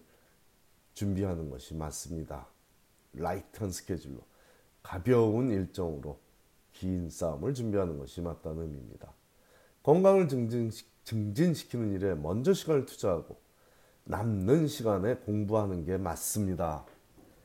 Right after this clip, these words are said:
십 년이 걸려도 의대에는 갈 수 있지만, 이십 대조차 건강하지 못한 학생이라면 살면서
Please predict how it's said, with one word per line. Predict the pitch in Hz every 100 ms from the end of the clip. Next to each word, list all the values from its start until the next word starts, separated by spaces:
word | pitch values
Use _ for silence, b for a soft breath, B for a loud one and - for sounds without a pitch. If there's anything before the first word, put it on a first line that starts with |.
| b b b
십 | - -
년이 | 190 220 208
걸려도 | 143 107 90 69 -
의대에는 | 104 104 101 101 98
갈 | 95
수 | 90 90
있지만, | 82 - 78 65 52 _ b b b -
이십 | 110 127 131 160 - -
대조차 | 160 151 131 120 110 127 110
건강하지 | - 95 104 104 107 98 101
못한 | 92 - 92
학생이라면 | 82 - 87 78 69 62 - _ b b b b b b
살면서 | - 107 104 98 92 95 92